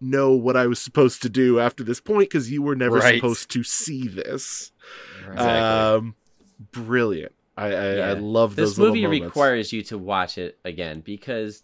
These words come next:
Speaker 3: just to kind of soak it all in, get the experience and all that stuff, and see how the story unfolds. But then to really, it, th-, this is a, this is like, uh,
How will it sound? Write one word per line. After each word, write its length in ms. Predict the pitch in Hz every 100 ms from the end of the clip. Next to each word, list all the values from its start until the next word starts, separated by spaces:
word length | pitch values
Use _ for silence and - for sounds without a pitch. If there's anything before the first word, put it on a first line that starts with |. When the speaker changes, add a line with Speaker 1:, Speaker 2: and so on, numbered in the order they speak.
| -
Speaker 3:
just 260 | 147 -
to 80 | 135
kind 200 | - 139
of 140 | 117 113
soak 300 | - 143 147
it 80 |
all 200 | 143 135 131
in, 160 | 131
get 160 | 127 123
the 100 | 127
experience 580 | 120 - 127 113 110 117
and 80 | 107
all 40 |
that 80 | 98
stuff, 260 | - 104
and 160 | 104 98
see 160 | - 107
how 160 | 101
the 80 | 101
story 240 | - 101
unfolds. 500 | 92 87 104 95 85 _ _ _ _
But 140 | - 113
then 160 | 123
to 120 | 113
really, 300 | 113 165 170
it, 260 | 113 104 -
th-, 200 | 131 -
this 200 | 123 139
is 120 | 151
a, 220 | 123 98 80 _ _ _ _ _ _ _ _ - - - _ _
this 160 | 131 156
is 160 | 123
like, 260 | 120 104 104
uh, 640 | 98 95 90 87 85 85